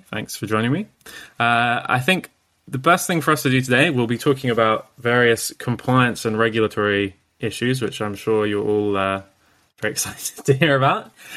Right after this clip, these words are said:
Um, and I think, I guess the, the best, best thing for us to do is I will be, like, the idiot asking all of the dumb questions that everyone listening wants to ask, but maybe too afraid to ask. Um,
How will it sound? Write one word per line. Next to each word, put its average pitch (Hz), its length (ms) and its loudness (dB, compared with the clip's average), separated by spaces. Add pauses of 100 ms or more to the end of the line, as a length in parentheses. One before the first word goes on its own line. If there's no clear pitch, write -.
(160)
Um, 127 680 0 (340)
and 127 180 0
I 127 80 0
think, 135 240 0
I 127 80 2
guess 147 180 2
the, 135 120 2
the 127 180 -4
best, - 480 0
best 143 200 2
thing 139 140 2
for 131 100 0
us 120 140 2
to 123 60 -2
do 117 420 0 (100)
is 110 760 0 (520)
I 127 200 4
will 127 180 2
be, 120 320 0
like, 107 380 -2 (340)
the - 240 -6 (160)
idiot 131 380 2
asking 113 540 -2
all 110 160 -2
of 101 80 -4
the 110 40 -8
dumb 107 300 -2
questions 104 640 -8
that 101 260 -4 (100)
everyone 110 380 -2
listening 127 380 0
wants 113 240 -4
to - 80 -8
ask, 101 400 -2 (260)
but 98 240 -8 (140)
maybe 101 260 -4
too - 220 -2
afraid 104 360 2
to 127 120 -6
ask. 98 400 -2 (480)
Um, 104 580 -2